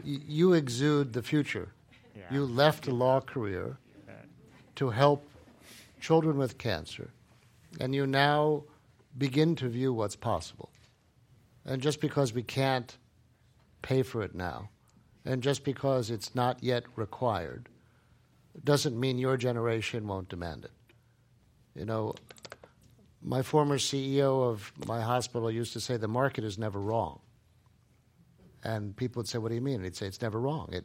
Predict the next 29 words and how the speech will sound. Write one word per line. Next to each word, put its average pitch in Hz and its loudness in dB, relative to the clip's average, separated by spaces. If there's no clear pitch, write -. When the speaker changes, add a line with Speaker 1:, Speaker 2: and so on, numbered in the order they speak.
Speaker 1:
it's 101 -10
the 110 -8
market." 135 -6
If 143 0
people 180 4
of 110 -2
your 151 6
generation, 120 2
not 123 0
mine, 98 -4
said, 101 -6
"No 165 4
kid 131 2
will 117 -4
be 123 0
treated 139 0
for - -6
cancer 117 0
without 131 4
having 123 0
access 123 0
to 110 -12
massage 117 -2
therapists 110 -8
and 113 -4
dietary 113 0
counseling 101 -8
and 127 -2
psychotherapy 107 -4